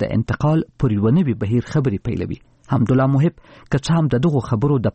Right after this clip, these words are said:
پیل کره نیټه یاده نه کړه، خو ویې ویل، په ترڅ کې به یې دا څرګندېږي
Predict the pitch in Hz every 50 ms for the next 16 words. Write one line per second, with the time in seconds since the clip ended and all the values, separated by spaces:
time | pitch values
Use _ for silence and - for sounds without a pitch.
0 | _ - 156 135 104 - - _ - 131 135 165 175 151 110 101 - 117 110 107
1 | 104 113 104 104 107 - - 120 - - - - - _ _ - - 123 107 101
2 | 123 147 165 160 160 165 165 165 - _ _ - - - _ - 156 - - -
3 | 190 190 - - - 110 - 98 101 101 92 143 143 - - 123 117 95 104 101
4 | 95 101 127 156 151 - 175